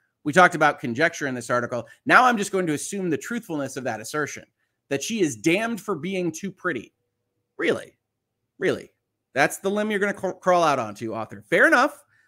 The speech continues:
uh, but I see no evidence of that whatsoever.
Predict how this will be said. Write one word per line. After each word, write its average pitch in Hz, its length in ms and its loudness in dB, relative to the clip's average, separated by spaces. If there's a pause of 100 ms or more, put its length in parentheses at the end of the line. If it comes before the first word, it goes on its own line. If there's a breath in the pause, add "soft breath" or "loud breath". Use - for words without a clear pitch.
(160)
uh, 151 280 6
but 185 140 6
I 190 100 6
see 214 180 -4
no 208 220 0
evidence 180 380 0
of 147 220 -6
that 139 280 2 (300)
whatsoever. 120 920 -2